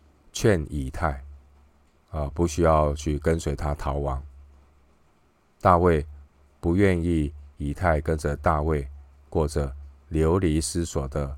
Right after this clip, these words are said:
逃亡生活。大卫甚至告诉以太，即便他去投靠押沙龙，大卫也能够理解。大卫他有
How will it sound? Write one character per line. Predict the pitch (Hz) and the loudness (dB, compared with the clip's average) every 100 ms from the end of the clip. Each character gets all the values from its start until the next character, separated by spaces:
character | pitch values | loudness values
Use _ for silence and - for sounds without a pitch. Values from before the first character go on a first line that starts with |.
| - | -14
逃 | - 80 | -4 0
亡 | 78 69 71 | 0 -2 -4
生 | - 78 | -2 -2
活。 | 73 69 69 - - _ _ _ _ _ _ _ _ _ _ _ _ _ _ | -4 -8 -8 -16 -20 _ _ _ _ _ _ _ _ _ _ _ _ _ _
大 | 95 85 | 4 6
卫 | 82 78 73 73 | 6 4 2 0
甚 | - 87 | 2 0
至 | 80 80 76 | 0 -2 0
告 | 85 80 | 0 0
诉 | - 73 | 0 -4
以 | 65 | -4
太， | 67 80 67 69 - - _ _ _ _ _ _ _ _ | -4 -4 -4 -10 -20 -20 _ _ _ _ _ _ _ _
即 | - 87 | -4 4
便 | 104 95 78 - _ | 6 4 2 -10 _
他 | - 85 | -4 0
去 | 82 87 76 | 0 0 0
投 | 76 73 | 0 -2
靠 | 73 87 76 | 0 2 2
押 | 80 80 | 0 0
沙 | 80 80 | 0 0
龙， | 78 69 67 - - - - _ _ _ _ _ | 0 -2 -6 -10 -20 -20 -20 _ _ _ _ _
大 | 110 92 | 0 2
卫 | 87 76 | 2 2
也 | 71 | 0
能 | 69 71 | -4 -4
够 | 73 73 | -2 -2
理 | 67 71 | -2 -6
解。 | - 64 - - _ _ _ _ _ _ _ _ _ _ _ _ _ _ _ _ _ _ _ _ - | -6 -10 -12 -20 _ _ _ _ _ _ _ _ _ _ _ _ _ _ _ _ _ _ _ _ 4
大 | 110 92 | 6 8
卫 | 95 80 | 6 4
他 | - 82 | 2 -2
有 | 80 71 | 0 -2